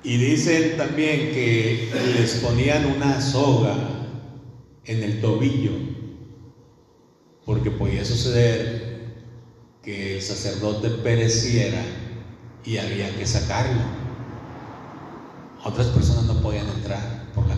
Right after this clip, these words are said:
presencia tan poderosa del Señor. Entonces, como no podían entrar, le ponían una soga para poderlo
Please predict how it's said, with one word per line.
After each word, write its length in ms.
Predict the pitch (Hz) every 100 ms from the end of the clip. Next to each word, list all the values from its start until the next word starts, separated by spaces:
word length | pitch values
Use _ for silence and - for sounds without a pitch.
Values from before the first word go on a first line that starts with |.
| -
presencia 520 | 117 - - - -
tan 120 | -
poderosa 500 | - - - - 101
del 120 | 98 -
Señor. 320 | - 98 104 - - - - - - -
Entonces, 480 | 92 95 98 98 -
como 180 | 98
no 160 | 98 101
podían 320 | 131 139 139
entrar, 420 | 151 147 139 127
le 100 | 120
ponían 360 | 117 113 - -
una 240 | - 113
soga 400 | 117 117 113 107
para 260 | 113 104 104
poderlo 640 | 113 - 113 120 120 117